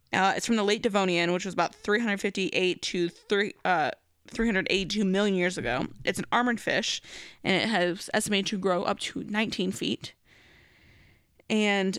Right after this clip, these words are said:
uh, it's been one of the, or it's the largest placoderm to ever have lived.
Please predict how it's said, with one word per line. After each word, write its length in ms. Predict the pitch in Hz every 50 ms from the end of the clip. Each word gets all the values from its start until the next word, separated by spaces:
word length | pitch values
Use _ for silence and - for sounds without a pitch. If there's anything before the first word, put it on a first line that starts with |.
| -
uh, 520 | - 202 202 190 175 156 160 160 156 156 - - _ _ _ _ _ _ -
it's 240 | 175 196 190 - -
been 400 | 196 208 202 196 196 185 185 214
one 200 | - 190 208 220
of 120 | 220 214 190
the, 240 | 202 185 165 - - - _ -
or 180 | 190 175 170
it's 140 | 180 208 -
the 60 | 202
largest 320 | 180 190 190 202 208 220 -
placoderm 500 | - 196 196 196 190 190 190 185 190 -
to 160 | - 202 - -
ever 180 | - - 190
have 140 | 214 208 190
lived. 420 | 190 180 170 170 175 180 139 -